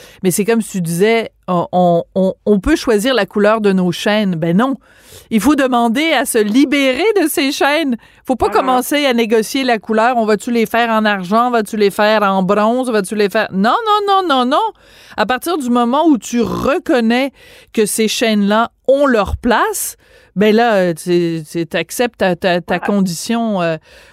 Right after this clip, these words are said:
Speaker 2: Toi,
Speaker 1: ta
Speaker 2: Sophie,
Speaker 1: condition
Speaker 2: tu,
Speaker 1: d'opprimé,
Speaker 2: bien
Speaker 1: ta
Speaker 2: sûr.
Speaker 1: condition de
Speaker 2: Toi, Sophie, tu, tu, tu, tu parlais, Sophie, il y a un instant de, de tes années à McGill.
Speaker 1: Oui.
Speaker 2: Il y a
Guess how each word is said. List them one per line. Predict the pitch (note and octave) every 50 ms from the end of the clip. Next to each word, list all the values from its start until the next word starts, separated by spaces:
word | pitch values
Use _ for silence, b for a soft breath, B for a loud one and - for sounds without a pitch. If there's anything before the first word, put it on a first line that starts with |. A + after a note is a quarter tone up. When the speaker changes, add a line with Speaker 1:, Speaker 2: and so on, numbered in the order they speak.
| B B
Speaker 2:
Toi, | - E4+
Speaker 1:
ta | -
Speaker 2:
Sophie, | F#3+ - A3
Speaker 1:
condition | G#3+ G3 F#3 B3 - B3 B3
Speaker 2:
tu, | A#3
Speaker 1:
d'opprimé, | G3+ G3+ F3+ - - - G3 G3 G#3+ C#4 F#4 E4+
Speaker 2:
bien | B3 G3+
Speaker 1:
ta | G3 F#3
Speaker 2:
sûr. | F3+ - F#3+
Speaker 1:
condition | F#3+ - - - A3 G#3+ G3+
de | F3
Speaker 2:
Toi, | D#3 F#3+ - - - - - -
Sophie, | - F3+ - - D#4
tu, | - - F#3+ -
tu, | - - G#3+ -
tu, | - - A3 -
tu | - - F3
parlais, | - G#3 - G#3+ B3+ D#4+ - -
Sophie, | D3+ C3 - - - G#3
il | G3 C3+
y | B2
a | A#2
un | A#2+ A#2
instant | A2+ A2 A2 - - - - C3 C3 D3 E3 D#3
de, | B2+ G#2 A2 G#2 G#2+ -
de | A2+ - A3+
tes | - _ - C3 A2+ A2+ - -
années | A2 G#2+ A2+ B2+ - -
à | -
McGill. | - - - - - - - D#3 E2 - - - -
Speaker 1:
Oui. | G3 G3+ G3 E3 - b b b b b b b b b b
Speaker 2:
Il | G3+ E3+ E3 F#3+
y | F#3+ A3+
a | B3 C#4+ D4 D#4 -